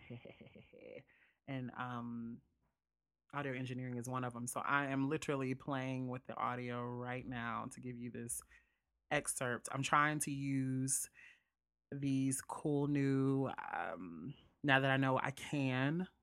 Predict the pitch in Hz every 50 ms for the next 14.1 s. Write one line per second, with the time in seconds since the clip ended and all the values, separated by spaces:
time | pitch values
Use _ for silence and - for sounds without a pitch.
0 | _ _ _ _ _ _ _ _ _ _ _ _ _ _ _ _ _ _ _ -
1 | 139 131 131 127 - - - _ _ _ _ _ _ _ - - 139 147 147 147
2 | 143 135 104 127 135 135 - - _ - 127 123 - - - _ _ _ _ _
3 | _ _ _ 147 147 - - - - - - - - - - - - - 151 135
4 | 131 127 123 127 127 - - - - - - _ - 143 143 143 143 143 143 143
5 | 143 135 135 - - 139 135 127 127 127 - - - 123 123 123 123 117 113 117
6 | - - - - - - - - - 123 - - 123 135 135 147 147 139 135 131
7 | 127 135 135 - - 143 135 131 131 131 123 - 120 95 - 127 127 127 117 117
8 | 113 - - 123 175 165 151 147 - - - - - - - - - - - _
9 | _ _ _ _ _ _ - - - - - - - _ _ - 156 170 - -
10 | 208 208 208 202 190 185 180 165 - - - 160 180 190 170 123 73 - - _
11 | - - - - - - _ - 147 - 175 180 190 196 165 123 - - - 139
12 | - 147 139 - - 156 175 - - 175 - - - - - 143 143 160 - -
13 | 156 156 151 156 160 143 - 190 185 185 165 165 170 156 139 127 127 127 127 131
14 | 135